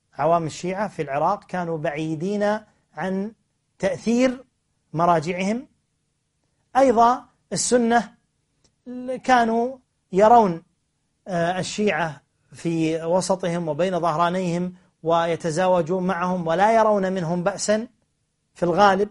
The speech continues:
لا يرون منهم بأسا، فكانوا لا يصدقون ما يقال عن، آه، المذهب الشيعي وما فيه من عدوانية تجاه،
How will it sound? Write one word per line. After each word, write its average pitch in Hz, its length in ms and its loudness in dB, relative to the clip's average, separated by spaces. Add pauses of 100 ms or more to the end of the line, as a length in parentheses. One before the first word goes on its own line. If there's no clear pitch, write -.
(100)
لا 180 140 2
يرون 185 320 0
منهم 170 240 -6
بأسا، 196 420 -6 (360)
فكانوا 180 1700 -4 (360)
لا 208 280 2
يصدقون 180 800 0 (260)
ما 180 160 -2
يقال 170 560 0 (240)
عن، 160 400 -6 (380)
آه، 160 300 -2
المذهب 160 500 -4 (120)
الشيعي 160 540 -6
وما 156 300 -4
فيه 156 240 -6
من 151 180 -8
عدوانية 180 720 -2 (300)
تجاه، 151 640 -4